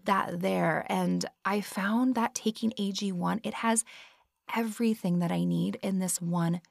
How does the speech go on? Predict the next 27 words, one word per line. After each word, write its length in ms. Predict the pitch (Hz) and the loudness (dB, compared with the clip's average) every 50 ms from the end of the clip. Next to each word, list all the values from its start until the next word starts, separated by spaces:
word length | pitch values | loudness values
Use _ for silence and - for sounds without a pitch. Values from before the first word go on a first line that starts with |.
| _ | _
scoop. 480 | - - - - - - - 170 170 - - | -2 0 0 0 0 0 -4 -6 -6 -6 -6
And 100 | 180 180 | -4 -2
in 60 | 180 | -2
that 180 | 185 185 - | -2 -4 -4
single 380 | - - - 262 247 247 262 262 | -2 -2 0 0 2 2 4 2
scoop, 400 | 262 - - - 208 196 190 - - - - - - - | 2 0 0 0 0 0 0 -4 -10 -18 -18 -16 -8 -2
you're 140 | - 202 | 2 2
absorbing 600 | 196 196 185 170 185 180 170 175 196 202 208 208 | 2 2 2 0 0 2 2 2 0 0 0 0
seventy-five 720 | 196 - - 175 180 208 226 247 233 - 190 175 170 170 | 0 0 0 2 2 0 0 -2 -2 -2 -2 0 0 0
high-quality 680 | 175 - - - 170 175 175 - - 175 165 170 170 175 | -2 -4 -4 -4 -4 -4 -4 -4 -4 -2 0 0 0 -2
vitamins, 560 | 175 - 180 208 208 214 214 214 208 208 208 - - | -2 -2 -2 -2 0 0 0 2 0 0 -2 -4 -4
minerals, 600 | 202 180 196 214 220 226 226 220 214 214 220 214 - | -2 0 0 2 4 4 4 4 4 4 2 0 -2
whole 560 | - - - - - - - - 254 247 269 | -6 -14 -16 -16 -16 -8 2 6 6 6 6
food 240 | 262 - 240 226 208 | 6 4 0 0 0
source 340 | - - 196 185 175 170 - - | 0 0 0 0 2 4 4 2
superfoods, 580 | - 220 220 247 233 - - - 220 220 208 - | 2 0 -2 -4 -6 -4 -4 -2 0 0 -2 -2
probiotics, 720 | - - - 226 214 208 208 208 208 208 208 214 - - - _ - - | -6 -2 -2 0 0 0 0 2 2 2 2 2 -2 -4 -10 _ -4 -2
and 120 | 247 247 | -2 0
adaptogens. 800 | 247 226 240 226 214 - - 196 - 175 165 - - - - - - - - - - - - - | 0 0 0 0 -2 -2 -4 -6 -4 -4 -4 -4 -2 -2 -2 -2 -4 -8 -20 -20 -20 -12 -2 -2
Literally 340 | 254 262 269 262 277 254 262 - - | 0 0 2 2 2 0 0 -2 -2
everything 680 | - 233 233 247 262 247 233 - - - - - - - _ _ _ _ - | 0 0 0 0 0 0 0 -2 -6 -10 -10 -10 -14 -20 _ _ _ _ -6
that 320 | 185 175 170 170 175 - - - - | -2 2 4 4 4 4 2 -4 -4
I 140 | 180 185 185 | -2 0 0
need 320 | 185 185 175 160 160 - | 2 2 2 0 -2 -2
is 180 | - - 180 - | -4 -4 -4 -2
just 180 | 180 - - - | -4 -4 -4 -2
in 280 | - 185 180 180 185 | -2 -2 0 -2 -2